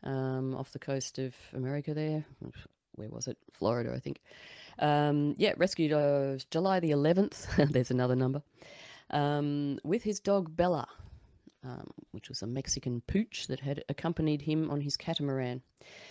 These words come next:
Uh, anyway, of course, you know, naturally it was all very, um, sensationalized <laughs> 'cause, you know, the media never do that. Um, and there was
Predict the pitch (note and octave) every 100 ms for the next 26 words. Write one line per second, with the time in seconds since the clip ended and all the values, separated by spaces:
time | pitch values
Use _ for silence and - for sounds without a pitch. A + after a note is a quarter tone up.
0 | - - - - _ - G#3+ G#3+ A3+ F#3
1 | E3 F3 - E3 - D3 C3+ C#3+ - C#3+
2 | C#3+ C#3 C3+ C#3 C3 C3+ C#3 C3+ C3 C3
3 | C3 C3 B2+ B2+ - - - - - -
4 | C#3 - C#3 - D#3 D3+ D#3 E3+ F3 -
5 | - - E3 - - - D3 A#2+ B2+ C3
6 | B2 A#2 A#2+ A#2+ B2 B2 C#3+ - _ -
7 | - - - - - - C3+ C3+ C3+ C3
8 | - C3 C3 B2+ - C3+ B2 A#2+ -